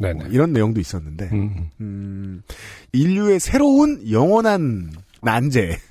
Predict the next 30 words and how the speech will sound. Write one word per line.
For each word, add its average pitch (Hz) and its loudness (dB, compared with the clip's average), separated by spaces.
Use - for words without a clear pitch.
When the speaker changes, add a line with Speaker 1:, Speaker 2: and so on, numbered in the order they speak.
Speaker 1:
네. 147 8
Speaker 2:
중에 135 4
하나거든요. 120 2
Speaker 1:
음. 87 0
Speaker 2:
예. 80 -2
어떤 143 0
사람들은 156 2
이제 123 4
콜라와 175 4
사이다의 151 2
맛은 113 -2
구분할 139 2
수 - -6
없다라고 87 0
주장하고, 73 -8
Speaker 1:
네. 87 0
Speaker 2:
저도 127 0
그렇게 117 0
믿고 107 2
있는 104 4
사람 90 2
중에 73 -6
하나고, 69 -6
Speaker 1:
음. 85 0
Speaker 2:
그리고, 120 4
어, 85 -8
탄산의 226 2
함유량도 202 2
다르지 175 4
않다라고 107 0